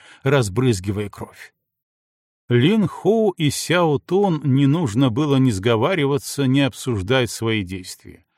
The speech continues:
Они схватили Фаханга под руки, поставили его на ноги и, пока демоны отвлеклись, потащили к выходу.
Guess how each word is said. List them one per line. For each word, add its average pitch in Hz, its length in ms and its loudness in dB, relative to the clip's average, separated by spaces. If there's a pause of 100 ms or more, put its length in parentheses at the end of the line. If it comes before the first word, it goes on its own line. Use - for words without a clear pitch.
(360)
Они 160 360 4
схватили 131 600 0
Фаханга 123 560 -2
под 185 280 -4
руки, 151 420 -2 (300)
поставили 139 580 2
его 113 200 2
на 175 160 0
ноги 147 340 -2
и, 196 300 -4
пока 156 440 -2
демоны 147 500 2
отвлеклись, 147 800 -6 (260)
потащили 127 680 -2
к - 100 -14
выходу. 101 460 -10